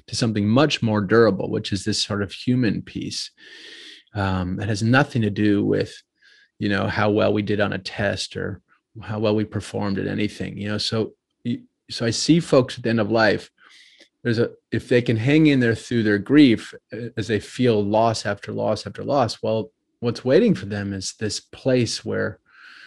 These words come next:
they don't need to be good or bad at anything. They don't need to achieve something to belong. They don't need to be productive to feel like they're part of society. There's this, just this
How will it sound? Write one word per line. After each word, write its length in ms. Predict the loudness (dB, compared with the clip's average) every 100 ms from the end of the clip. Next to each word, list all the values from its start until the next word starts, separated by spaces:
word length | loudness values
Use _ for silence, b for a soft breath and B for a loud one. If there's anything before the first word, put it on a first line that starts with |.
| B B B B _ _ 0
they 100 | 2
don't 160 | 4
need 200 | 6 6 4
to 60 |
be 140 | 2 0
good 260 | 0 0
or 100 | 0
bad 340 | -4 -4 -4 -4
at 140 | -6
anything. 480 | -8 -10 -14 -12 -8
They 80 | -6
don't 180 | -6
need 220 | 0 0 2
to 140 | 0
achieve 500 | 0 -4 -4 -4 -4
something 480 | -8 -10 -8 -8 -8
to 120 | -8
belong. 460 | -6 -4 -4 -6 -6
They 120 | -4
don't 200 | -4 0
need 200 | 0 2
to 80 | 2
be 200 | 0 -8
productive 720 | -6 -6 -4 -6 -8 -16 -14
to 100 | -16
feel 380 | -12 -8 -6 -6
like 220 | -10 -10
they're 100 | -12
part 360 | -10 -8 -6
of 120 | -6 -10
society. 720 | -10 -10 -8 -10 -10 -12 -12
There's 280 | -10 -10 -10
this, 280 | -8 -8 -10
just 280 | -10 -10 -12
this 180 | -14